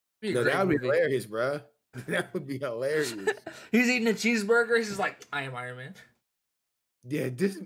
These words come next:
Speaker 2: imagine that man
Speaker 1: <laughs>
Speaker 2: bald as hell with the damn Infinity Gauntlet. <laughs> Say, "I am Iron Man."
Speaker 1: Hell yeah. Be so
Speaker 2: And
Speaker 1: funny.
Speaker 2: his crying is better than anybody else's crying, too, so.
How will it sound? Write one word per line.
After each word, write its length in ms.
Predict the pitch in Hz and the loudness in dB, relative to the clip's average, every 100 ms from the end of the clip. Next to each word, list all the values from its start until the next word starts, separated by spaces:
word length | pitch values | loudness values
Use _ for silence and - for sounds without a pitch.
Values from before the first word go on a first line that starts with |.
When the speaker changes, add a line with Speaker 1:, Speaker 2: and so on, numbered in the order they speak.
| 165 | -6
Speaker 2:
imagine 420 | 151 151 190 208 | -2 0 2 2
that 220 | 180 180 | 2 -2
man 320 | 151 147 143 | -2 -2 0
Speaker 1:
<laughs> 40 | - | 0
Speaker 2:
bald 360 | 139 165 180 | 0 0 -2
as 100 | 196 | -4
hell 540 | 190 170 143 135 139 - | -2 0 0 0 -4 -8
with 220 | 196 196 | -4 -4
the 140 | 147 175 | -2 -4
damn 240 | 190 185 | -2 -4
Infinity 480 | 196 - 233 190 160 | -6 -6 -4 -4 -6
Gauntlet. 580 | 139 160 143 156 160 - - | -8 -10 -10 -10 -14 -14 -16
<laughs> 120 | 302 | -16
Say, 320 | - - - 311 | -16 -10 -6 -6
"I 380 | 208 - - | -6 -8 -8
am 160 | 220 - - | -12 -12 -10
Iron 140 | 220 - 196 _ _ _ 127 _ 165 | -10 -10 -18 _ _ _ -20 _ -16
Man." 100 | - 190 - | -16 -16 -6
Speaker 1:
Hell 220 | 202 196 208 | 2 2 4
yeah. 300 | 262 247 240 - - _ _ _ - | 2 -2 -6 -16 -20 _ _ _ -8
Be 120 | 175 | -6
so 160 | 175 170 | -4 -4
Speaker 2:
And 80 | 135 | 0
Speaker 1:
funny. 140 | 139 | 0
Speaker 2:
his 100 | 202 | 0
crying 300 | - 156 156 | -2 -2 -2
is 80 | 131 - | -2 -2
better 200 | 151 139 | -2 0
than 120 | 123 | -2
anybody 240 | 147 135 131 | -4 -2 -2
else's 200 | 131 113 | -2 -6
crying, 320 | 117 107 101 | -12 -12 -8
too, 200 | 120 104 | -8 -8
so. 340 | 98 82 82 | -10 -14 -16